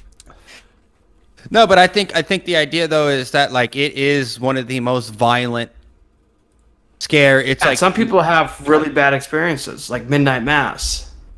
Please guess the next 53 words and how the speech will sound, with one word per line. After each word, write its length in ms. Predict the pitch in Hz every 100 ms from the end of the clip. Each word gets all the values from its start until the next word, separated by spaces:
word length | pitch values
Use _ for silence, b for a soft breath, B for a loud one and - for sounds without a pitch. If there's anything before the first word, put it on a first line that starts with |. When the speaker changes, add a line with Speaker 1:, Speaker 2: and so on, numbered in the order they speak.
| -
Speaker 1:
No, 720 | 160 165 170 139 131 120 113
no. 500 | 110 95 92 95 95 -
I 120 | 143
think, 220 | 147 165
I 100 | 165
don't 140 | 175 190
Speaker 2:
Yeah, 320 | 202 202 190
Speaker 1:
think 120 | 165
Speaker 2:
not 160 | 170 190
Speaker 1:
mo- 40 | 220
Speaker 2:
everybody 200 | 233 233 214
comes 220 | 214 214 -
out 80 | 196
happy 240 | 196 190 190
dory. 540 | 170 - - 147 135 - _ _
Speaker 1:
I, 200 | 165 175 156
I 100 | 170
think 340 | 208 196 -
most 340 | 165 180 185
people 300 | - 185 180 156
who 180 | 160
do 220 | 139 139 143
that 420 | 151 160 - -
come 240 | 151 139
out 400 | 135 127 - _ - 117 _
better. 480 | 131 113 95 104 _ _ _ _ _ _ _
They 120 | 143
may 160 | 170 196
not 180 | 202 196
co-, 80 | 202
and, 160 | -
or 40 | 139
come 280 | 143 143 143
out, 180 | 139 135
Speaker 2:
Nah. 60 | 127
Speaker 1:
they 100 | 165
come 200 | 196 196
out 240 | 175 131
different, 420 | 170 165 156 120 - _ _ -
and, 200 | 135 135
like, 320 | 127 120 -
uh, 360 | 139 131 127 120 -
or 120 | 139
at 60 |
least 200 | 143 147
Speaker 2:
I 220 | 143 156 180
don't 120 | 196
Speaker 1:
somewhat 340 | 185 139 -
Speaker 2:
know. 60 | -
Speaker 1:
different. 960 | - _ _ _ _ _ _ _ - -
Speaker 2:
Sh-, 120 | 175
Speaker 1:
It's 100 | 160
like, 120 | -